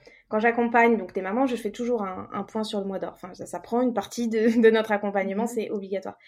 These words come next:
Speaker 1: Et, euh, mais tu les connais, les, les réticences qu'il peut y avoir, et cetera, de dire, euh, «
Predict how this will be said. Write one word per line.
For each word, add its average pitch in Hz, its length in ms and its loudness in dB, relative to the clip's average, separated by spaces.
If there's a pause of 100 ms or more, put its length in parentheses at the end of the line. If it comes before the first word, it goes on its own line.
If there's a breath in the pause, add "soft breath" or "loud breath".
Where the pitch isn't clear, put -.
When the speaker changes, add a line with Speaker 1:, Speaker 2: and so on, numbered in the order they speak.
(440 loud breath)
Speaker 1:
Et, 269 440 4 (120)
euh, 214 420 2
mais 214 100 -4
tu 226 100 -4
les 220 120 4
connais, 247 340 4
les, 202 440 2 (280)
les 202 300 0
réticences 220 500 0
qu'il 214 120 -16
peut 214 100 -2
y 214 80 0
avoir, 214 220 2
et 214 100 -2
cetera, 214 440 -2 (300 loud breath)
de 208 60 -6
dire, 208 260 -4
euh, « 190 80 -4